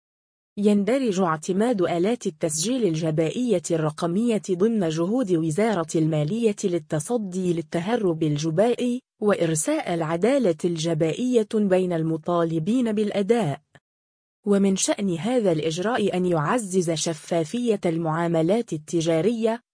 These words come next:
خاصة في الأنشطة التي تقوم على بيع المأكولات والمشروبات المعدة للاستهلاك داخل المحلات أو الجاهزة للاستهلاك.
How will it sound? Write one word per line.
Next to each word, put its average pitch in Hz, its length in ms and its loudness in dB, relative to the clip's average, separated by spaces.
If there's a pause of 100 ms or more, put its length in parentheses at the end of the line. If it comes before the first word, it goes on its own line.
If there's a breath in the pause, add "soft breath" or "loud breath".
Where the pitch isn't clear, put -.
خاصة 240 640 -2
في - 140 -4
الأنشطة 196 760 -2
التي 202 420 0
تقوم 226 460 -4
على 175 420 2
بيع 226 300 2
المأكولات 156 800 -2
والمشروبات 165 800 0
المعدة 196 640 0
للاستهلاك 175 840 -2
داخل 202 380 -2
المحلات 165 840 0
أو 160 240 0
الجاهزة 170 720 -2
للاستهلاك. 202 960 0